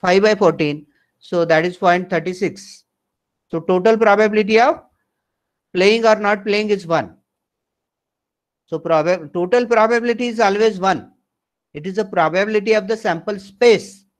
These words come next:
and that is always one. So not playing and playing, the addition of the probabilities is one, but the playing is point six four and not playing is point three six. So this is the given data, this is the given input.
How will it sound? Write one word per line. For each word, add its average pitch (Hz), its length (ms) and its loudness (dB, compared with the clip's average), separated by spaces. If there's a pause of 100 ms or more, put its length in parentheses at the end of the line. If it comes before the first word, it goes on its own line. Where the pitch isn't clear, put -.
(340)
and 147 120 -14
that 170 140 4
is 190 140 -2
always 185 400 0
one. 147 320 -2 (520)
So 190 160 -4
not 170 440 0
playing 226 260 0
and 220 220 -2
playing, 180 480 -4 (380)
the 175 320 2
addition 190 420 -2
of 190 180 -2
the 202 80 -2
probabilities 170 680 -2
is 160 220 -8
one, 160 400 -2 (380)
but 160 260 -4 (220)
the 156 120 -8
playing 180 400 -2
is 196 280 0
point 165 400 0
six - 240 -14
four 214 340 0 (360)
and 143 120 -8
not 202 300 2
playing 170 340 0
is 160 260 -2
point 147 360 -6
three 156 140 -8
six. - 500 -4 (1500)
So 262 100 2
this 220 200 -2
is 269 120 -4
the 294 120 0
given 220 400 0
data, 185 420 2
this 165 260 -8
is 233 80 -8
the 220 100 0
given 196 340 -2
input. 220 460 0